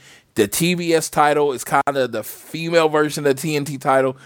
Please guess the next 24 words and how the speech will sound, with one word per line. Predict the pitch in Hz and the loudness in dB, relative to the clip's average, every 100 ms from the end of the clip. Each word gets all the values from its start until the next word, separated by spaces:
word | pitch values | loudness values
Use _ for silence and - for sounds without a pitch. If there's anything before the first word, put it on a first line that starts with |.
| - - | -20 -10
You | 110 | -4
wanna | 123 139 147 | 2 2 2
go | 139 147 | 4 4
with | 143 | 2
the | 139 | -4
great | 110 143 143 | 0 2 2
worker. | 120 127 - | 0 -2 -2
You | 123 113 117 | -10 -8 -4
wanna | 123 135 139 | 0 2 4
go | 143 139 | 4 4
with | 135 135 | 2 2
a, | 123 120 113 | 0 0 0
a | 120 | 0
wrestler | 131 139 - 135 | 2 2 2 0
that | 127 | 0
can | 120 117 | -2 -2
carry | 151 143 143 | 2 2 2
the | 131 | -4
title | 139 131 127 123 - - | 0 2 0 -4 -10 -12
and | 113 117 | -6 -2
make | 123 139 135 | 2 2 0
a | |
strong, | - - 143 139 139 135 135 135 135 - _ | -8 -2 4 6 4 2 0 -4 -12 -20 _
uh, | - 127 123 117 | 0 4 4 2